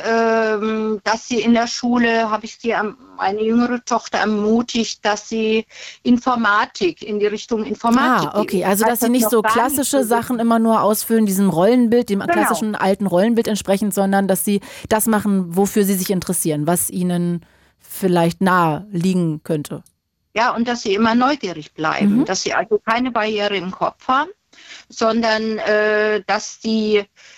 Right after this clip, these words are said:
Speaker 1: dass sie entsprechend ihrer Fähigkeiten sich ausprobieren. Dass
Speaker 2: Mhm.
Speaker 1: ich das ganz, ganz wichtig finde. Und ich selber habe das auch gemacht. Also, äh, ich habe selber auch, äh, Sachen gemacht, die mich interessiert haben. Und, äh,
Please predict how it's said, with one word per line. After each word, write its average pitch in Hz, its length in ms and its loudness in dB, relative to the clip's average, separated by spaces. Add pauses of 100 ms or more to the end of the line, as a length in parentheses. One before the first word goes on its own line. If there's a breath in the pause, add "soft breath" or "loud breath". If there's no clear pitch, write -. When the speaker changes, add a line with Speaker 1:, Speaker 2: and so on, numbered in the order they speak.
(120)
Speaker 1:
dass 220 320 -4
sie 233 140 -2
entsprechend 233 640 0
ihrer 240 220 0
Fähigkeiten 175 800 -4
sich - 320 -10
ausprobieren. 170 800 -8 (560)
Dass 202 160 0
Speaker 2:
Mhm. 196 60 0
Speaker 1:
ich - 100 0
das - 260 -4
ganz, 240 240 0 (120)
ganz 247 280 -4
wichtig - 360 -8
finde. 170 420 -4
Und 202 220 0
ich 190 100 -2
selber 185 380 -2
habe 247 180 -4
das - 180 -6
auch 247 280 -4
gemacht. 156 580 -8
Also, 185 380 0
äh, 185 540 0
ich - 180 -4
habe 202 200 -2
selber 208 380 -2
auch, 208 300 -4 (180)
äh, 202 320 0
Sachen 190 320 -2
gemacht, 208 480 0 (560 soft breath)
die 226 80 4
mich 226 240 2
interessiert 226 680 0
haben. 208 640 -2
Und, 190 640 -2
äh, 185 380 0